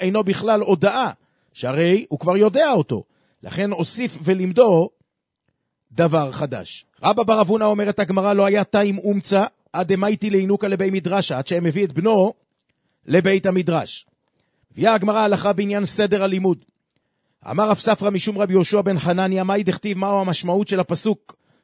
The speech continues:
בספר דברים פרק ו' פסוק ז', "ושיננתם לבניך", מדוע לא נאמר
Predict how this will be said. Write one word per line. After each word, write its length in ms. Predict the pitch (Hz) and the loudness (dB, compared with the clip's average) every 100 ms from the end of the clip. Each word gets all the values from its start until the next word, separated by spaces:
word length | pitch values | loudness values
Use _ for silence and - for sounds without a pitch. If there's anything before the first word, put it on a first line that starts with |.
| - | -12
בספר 340 | - 202 214 | -8 -4 -2
דברים 340 | 190 185 196 | -2 -2 -4
פרק 240 | 185 190 170 | -4 -4 -2
ו' 120 | 190 | -2
פסוק 340 | - 180 190 135 | -2 -4 -4 -2
ז', 100 | 185 196 | 0 0
"ושיננתם 500 | 170 - 180 190 196 | -2 -4 -6 -4 -2
לבניך", 380 | 185 165 160 147 | 0 0 0 0
מדוע 360 | 156 151 190 196 | -2 0 2 2
לא 120 | 190 | 2
נאמר 480 | 180 170 196 190 | 0 0 2 0